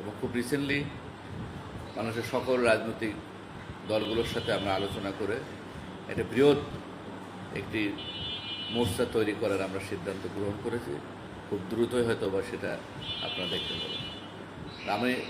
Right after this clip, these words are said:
অনুরোধ করব, যারা আগামী দিনে নির্বাচন করতে চান, মানসিকভাবে সেই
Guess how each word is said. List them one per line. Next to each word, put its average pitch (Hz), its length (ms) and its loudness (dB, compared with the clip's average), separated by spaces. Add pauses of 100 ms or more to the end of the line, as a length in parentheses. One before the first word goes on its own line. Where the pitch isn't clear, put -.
অনুরোধ 139 340 6
করব, 135 160 6 (120)
যারা 113 140 8 (120)
আগামী 110 280 2
দিনে 107 220 0
নির্বাচন 101 300 -2 (100)
করতে 98 280 -2
চান, 104 180 6 (720)
মানসিকভাবে 107 580 0 (100)
সেই 87 180 0